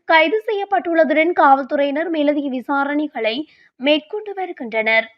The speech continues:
நாட்டின் தென்மேற்கு பகுதியில் நிலவும் மழையுடனான வானிலை இன்று முதல் படிப்படியாக குறையும் என எதிர்பார்க்கப்படுவதாக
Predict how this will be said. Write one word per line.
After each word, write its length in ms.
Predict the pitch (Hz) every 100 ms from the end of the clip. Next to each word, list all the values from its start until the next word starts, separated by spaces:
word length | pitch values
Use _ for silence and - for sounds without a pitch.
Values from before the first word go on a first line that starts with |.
| _ _ _ _ _ _ _ _ _ _ _ _
நாட்டின் 560 | 285 302 311 330 440 494
தென்மேற்கு 420 | 453 453 415 403
பகுதியில் 440 | 381 339 320 330 320
நிலவும் 360 | 311 302 330 349
மழையுடனான 680 | 285 285 349 403 381 370 320
வானிலை 500 | 254 269 277 277 311 392
இன்று 300 | 269 262 302
முதல் 360 | 285 220 208 320 - -
படிப்படியாக 800 | - 302 302 359 427 415 381 392
குறையும் 400 | 302 330 311 294
என 140 | 302 302 359
எதிர்பார்க்கப்படுவதாக 1160 | 320 320 320 311 294 269 254 262 269 262 320